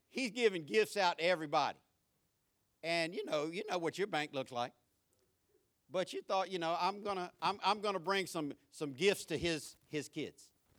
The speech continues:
Well, he's, you know, they're, they're, they're, they're, they're nine, ten, eleven years old. He got 'em a Lamborghini, a Bentley, and a Maserati. Just so you can start teaching them how to wash 'em, right? And even though they can't drive 'em, you know, he, he's giving 'em all,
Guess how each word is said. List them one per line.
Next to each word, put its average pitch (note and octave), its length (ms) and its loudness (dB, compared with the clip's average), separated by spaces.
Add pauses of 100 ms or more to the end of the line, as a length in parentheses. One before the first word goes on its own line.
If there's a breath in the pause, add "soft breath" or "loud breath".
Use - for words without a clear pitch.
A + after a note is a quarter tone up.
(640)
Well, A3 120 -6
he's, D#4+ 320 -8
you A#3+ 80 -6
know, D3 240 -2 (460)
they're, A3 180 -6 (100)
they're, A3+ 220 -8
they're, A3 220 -4
they're, G#3+ 220 -4 (100)
they're A3 140 -4
nine, G3+ 300 -2
ten, G3 200 -2
eleven F#3 240 4
years D#3+ 180 -2
old. G#3 300 -2 (380)
He G#3 100 -4
got A3 180 4
'em F#3+ 100 -4
a F#3 40 -2
Lamborghini, F#3 840 0
a D3+ 80 -2
Bentley, F#3 380 -4
and F3 100 -2
a E3 40 -2
Maserati. F#3 640 -2 (1400)
Just F#3+ 140 -12
so G3+ 60 -2
you G3 80 0
can D3+ 60 -12
start G3 200 0
teaching F#3 300 -2
them F3 80 0
how F3 80 6
to F3+ 80 4
wash - 320 0
'em, B2+ 120 -8
right? D#3 200 -4 (720 soft breath)
And F#3 340 2
even G3+ 160 2
though G#3 100 6
they G3+ 120 4
can't G#3 260 2
drive A3+ 280 2
'em, G#2 260 -8
you D3 80 -4
know, F#3 240 0 (140 soft breath)
he, B3+ 180 0
he's A3+ 280 -2
giving A3 280 4
'em G3+ 100 0
all, G3+ 340 6